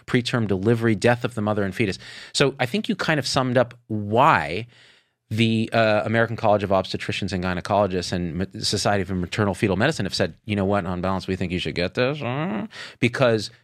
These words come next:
getting covid during pregnancy is not good." So again, it's risk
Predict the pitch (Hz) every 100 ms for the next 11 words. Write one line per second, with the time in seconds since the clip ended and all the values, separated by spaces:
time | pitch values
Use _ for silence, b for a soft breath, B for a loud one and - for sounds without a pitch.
0 | - 117 120 110 117 120 92 80 80 90
1 | _ _ _ _ _ _ 113 107 110 101
2 | 98 87 85 - 82 78 - _ _ -
3 | 95 92 82 - 85 64 - - _ _
4 | _ - - 127 117 107 - _ 127 127
5 | 92 - 107 - 98 104 - -